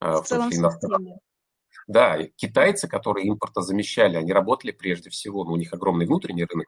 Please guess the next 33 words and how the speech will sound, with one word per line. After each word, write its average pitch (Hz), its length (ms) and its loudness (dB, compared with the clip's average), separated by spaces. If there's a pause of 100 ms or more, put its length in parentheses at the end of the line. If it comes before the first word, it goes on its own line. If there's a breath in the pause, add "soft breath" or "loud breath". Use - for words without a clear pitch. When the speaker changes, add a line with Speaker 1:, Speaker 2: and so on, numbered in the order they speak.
Speaker 1:
но 82 60 -2
они 98 140 0
и 95 80 0
работали 95 380 2
прежде - 380 -4
всего 98 280 -6
на 95 160 2
экспорт. - 380 -2 (600 loud breath)
Они 80 160 -2
захватывали 82 580 2
экспортные - 440 -6
рынки 156 480 -2
и - 20 -10
туда 87 240 2
поставляли 92 440 0
в 85 60 0
огромном 85 300 0
количестве - 420 -10
свои 82 240 -2
товары. 98 420 4
У 76 60 -12
них - 160 -10
эффект - 280 -6
масштаба, 143 500 2
вот 78 180 -4
этот - 200 -12
вот, - 140 -14
когда 82 200 -4
вы 82 60 -4
производите 92 420 -4
много 92 440 2 (280 soft breath)
и 95 100 -8
дешево, 101 580 0